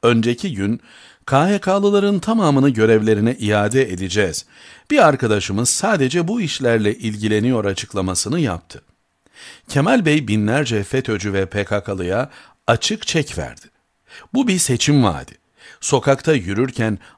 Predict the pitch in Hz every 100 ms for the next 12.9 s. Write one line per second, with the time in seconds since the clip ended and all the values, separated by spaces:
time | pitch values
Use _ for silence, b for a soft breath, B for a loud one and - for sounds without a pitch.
0 | B 127 165 208 135 117 - 101 101 120
1 | 110 135 165 - 113 101 71 73 104 104
2 | 113 - 147 185 202 B B B 139 208
3 | 262 - 170 220 - - 214 139 123 113
4 | 123 110 92 76 62 - _ _ B B
5 | B B 95 127 135 208 147 127 - 123
6 | 120 123 - 107 104 104 101 147 - 135
7 | 117 101 104 113 85 98 107 92 82 -
8 | - 92 - 104 123 147 B B B B
9 | 113 127 131 120 107 90 73 113 131 143
10 | - B B B 123 127 175 160 147 117
11 | 107 101 120 110 110 113 - 101 - 110
12 | 127 107 95 - 127 135 110 113